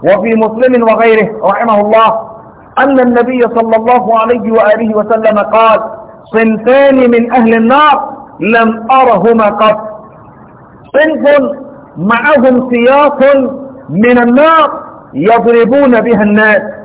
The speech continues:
وصنف كاسيات أو نساء كاسيات عاريات مميلات مائلات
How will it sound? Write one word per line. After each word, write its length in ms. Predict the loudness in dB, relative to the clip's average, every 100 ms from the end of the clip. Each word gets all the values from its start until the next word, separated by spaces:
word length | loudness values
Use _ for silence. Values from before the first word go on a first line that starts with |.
| -20 -20 -20 -20 -20 -20 -8
وصنف 840 | 0 0 2 0 0 0 2 2 -2 -10 -16 -20 -20 -4
كاسيات 800 | 0 2 0 0 2 2 2 0
أو 420 | -2 0 0 2
نساء 760 | 2 0 0 2 2 2 0 0
كاسيات 1080 | 0 0 0 -2 0 2 2 0 0 0 0
عاريات 1000 | -2 0 2 0 2 2 2 0 0
مميلات 800 | 0 2 2 0 0 0 0 0
مائلات 760 | -2 0 0 0 0 2 2 2